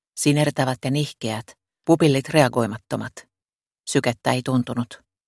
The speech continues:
Ei elonmerkkejä. Missä hän oli nyt? Taivaassa, helvetissä vai ei missään?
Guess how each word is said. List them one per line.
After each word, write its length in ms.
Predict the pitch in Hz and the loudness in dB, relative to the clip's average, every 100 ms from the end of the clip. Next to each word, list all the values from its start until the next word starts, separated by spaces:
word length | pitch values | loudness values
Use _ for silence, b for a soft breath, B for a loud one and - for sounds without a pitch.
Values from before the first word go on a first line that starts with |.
| _ _ _ - | _ _ _ 0
Ei 200 | 143 147 | 2 2
elonmerkkejä. 680 | 135 123 110 - - 120 - _ _ _ _ _ _ _ _ _ | 0 -2 -4 -8 -16 -14 -14 _ _ _ _ _ _ _ _ _
Missä 280 | - 143 - | -2 0 0
hän 160 | 143 139 | 0 0
oli 220 | 147 143 | -2 -2
nyt? 360 | 151 156 - _ _ _ _ _ _ _ | -4 -8 -16 _ _ _ _ _ _ _
Taivaassa, 600 | 147 143 135 135 - - 135 _ _ _ | 4 4 4 -2 -4 -6 -10 _ _ _
helvetissä 600 | 151 151 151 139 139 - | 6 6 4 -4 -6 -6
vai 240 | 139 143 131 - | -4 -6 -6 -2
ei 120 | 156 | 0
missään? 540 | 151 151 - - 123 | 0 -2 -4 -8 -12